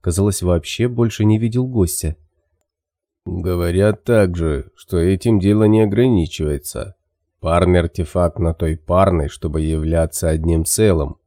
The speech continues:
даже будучи разделенным на части. Если два человека одновременно возьмут половинки артефакта голыми руками, цепь судьбы активируется. Каждая из половинок врастет в тело своего хозяина, после чего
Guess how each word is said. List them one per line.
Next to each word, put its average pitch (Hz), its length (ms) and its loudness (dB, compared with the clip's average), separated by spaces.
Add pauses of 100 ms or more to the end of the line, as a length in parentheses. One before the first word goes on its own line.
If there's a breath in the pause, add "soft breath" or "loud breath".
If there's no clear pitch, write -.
даже 80 300 -2
будучи 92 380 0
разделенным 90 680 4
на 85 120 2
части. - 540 -10 (720)
Если 80 320 -2
два 107 200 4
человека 107 520 2
одновременно 104 600 4
возьмут 101 440 0
половинки 101 460 0
артефакта 98 640 -2
голыми 95 360 0
руками, 87 640 -2 (360)
цепь 92 320 0
судьбы 85 460 -2
активируется. 90 920 -2 (680)
Каждая 82 420 0
из - 80 -10
половинок 87 580 -2
врастет 87 440 -4
в - 80 -20
тело 95 300 0
своего 87 380 -2
хозяина, 85 640 -2 (340)
после 85 320 -4
чего 95 500 0